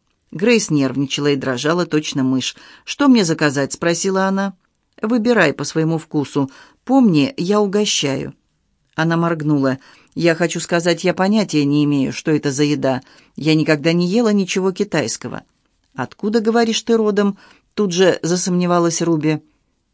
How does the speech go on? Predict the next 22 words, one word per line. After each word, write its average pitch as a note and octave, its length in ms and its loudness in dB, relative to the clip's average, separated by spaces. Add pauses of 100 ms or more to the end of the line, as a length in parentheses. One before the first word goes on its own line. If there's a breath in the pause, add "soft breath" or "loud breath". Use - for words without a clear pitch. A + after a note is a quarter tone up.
"Я E3 240 0
не D#3+ 120 2
говорила, E3 640 0
но D3+ 140 2
я D3+ 320 2
из - 260 -6
Плейн-Сити, D3+ 840 0 (220 loud breath)
Огайо", — B2+ 600 -2 (240 soft breath)
осторожно C#3 560 -2
ответила C3+ 400 -4
Грейс. C3 440 -8 (460)
"И C#3+ 60 -6
что, C#3 440 -2 (320 loud breath)
в D3 140 -4
этой E3 300 2
дыре D#3 360 4
нет E3 300 0
своего D3+ 480 2
китайского D#3 540 0
ресторана?" — F3 580 0
спросила C#3 480 -4
я. C#3 300 -6